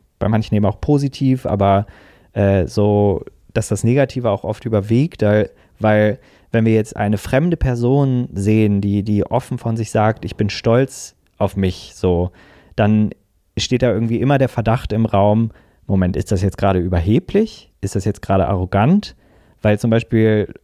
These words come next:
äh, Leute wie deine Freundinnen zum Beispiel, ne, die dich sehr gut kennen und deinen Weg kennen und so weiter,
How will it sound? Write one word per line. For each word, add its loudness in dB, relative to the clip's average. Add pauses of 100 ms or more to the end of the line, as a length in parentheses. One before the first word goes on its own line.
äh, -14 (400)
Leute 0
wie -2
deine 2
Freundinnen 2
zum -2
Beispiel, 2
ne, 2
die -4
dich -4
sehr 0
gut -4
kennen 0
und 0
deinen 2
Weg 0
kennen 0
und -4
so -2
weiter, 2